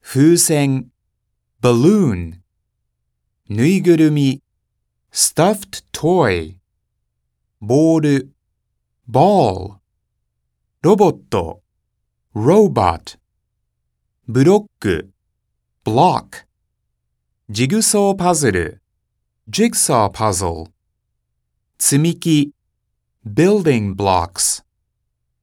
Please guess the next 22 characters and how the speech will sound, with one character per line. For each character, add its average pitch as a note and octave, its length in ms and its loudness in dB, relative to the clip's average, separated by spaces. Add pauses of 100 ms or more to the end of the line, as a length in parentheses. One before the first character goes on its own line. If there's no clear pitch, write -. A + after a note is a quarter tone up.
(240)
人 D3+ 380 0
形、 C#3+ 440 2 (680)
doll。 C3 640 0 (1040)
ま A2 160 0
ま F#3+ 160 2
ご G#3 160 0
と G#3 140 -2
セ F#3 180 -2
ッ F3+ 100 -6 (120)
ト、 E2+ 320 -4 (680)
playing E3 600 0 (140)
kit。 F#2 480 -6 (1040)
本、 F#2+ 580 -4 (720)
book。 F#3 540 -2 (1040)
ス - 160 -8
ケ G3 140 2
ッ G3+ 120 -4
チ G3 160 -4
ブ F3 160 2
ッ F3 80 -4 (120)
ク、 F2+ 280 -4 (720)
sketchbook。 A#2+ 1040 -4